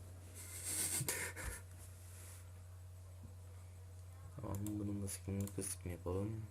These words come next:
Bunu da şuradan böyle kız yapalım. Şimdi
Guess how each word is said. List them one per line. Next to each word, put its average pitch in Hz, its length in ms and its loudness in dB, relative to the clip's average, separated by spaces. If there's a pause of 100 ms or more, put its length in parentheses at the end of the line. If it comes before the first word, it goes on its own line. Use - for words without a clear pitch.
(160)
Bunu 92 180 0
da - 40 -4
şuradan 98 380 0
böyle 98 240 0
kız 95 160 2
yapalım. - 240 -4 (2750)
Şimdi 104 280 6